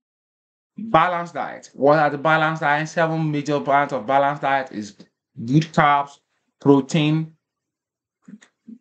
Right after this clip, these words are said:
unsaturated fat, not saturated fat, unsaturated fat, uh, fibers, vitamins,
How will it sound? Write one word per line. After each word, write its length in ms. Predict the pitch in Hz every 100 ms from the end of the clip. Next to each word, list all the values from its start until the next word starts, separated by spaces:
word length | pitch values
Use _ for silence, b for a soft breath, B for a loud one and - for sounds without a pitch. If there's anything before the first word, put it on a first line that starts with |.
| _ _ _ _ _ -
unsaturated 840 | 147 165 170 143 147 139 143 143
fat, 400 | - 135 101 82 87
not 320 | 120 135 147
saturated 540 | - 120 120 120 120 101
fat, 280 | 113 90 -
unsaturated 760 | 127 147 156 127 120 127 127 -
fat, 440 | - 104 - - _ _ _ _ _ _ _ _ _ -
uh, 400 | 123 117 113 -
fibers, 760 | - 165 160 170 165 165 160 - _ _ _ -
vitamins, 720 | 117 147 151 151 147 147 147